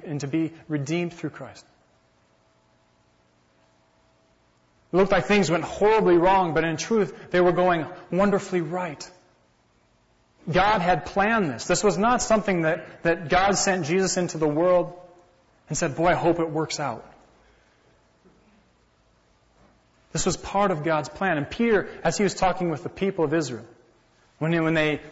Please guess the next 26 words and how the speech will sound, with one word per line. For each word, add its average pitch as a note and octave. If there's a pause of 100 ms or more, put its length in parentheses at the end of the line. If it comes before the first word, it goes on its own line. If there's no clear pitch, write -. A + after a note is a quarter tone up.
(100)
when D#3+
they D#3
were D3+
asking E3
him D3
about C3+
this C#3+
man D3+
that C#3+
he B2
healed, B2+
and D3
then E3+
when C#3+
the, C3 (160)
the C#3+
religious F3
leaders C#3+
came, E3 (960)
each G3+
time G#3+
you E3+
see -
that E3+
Peter G#3
said, D3+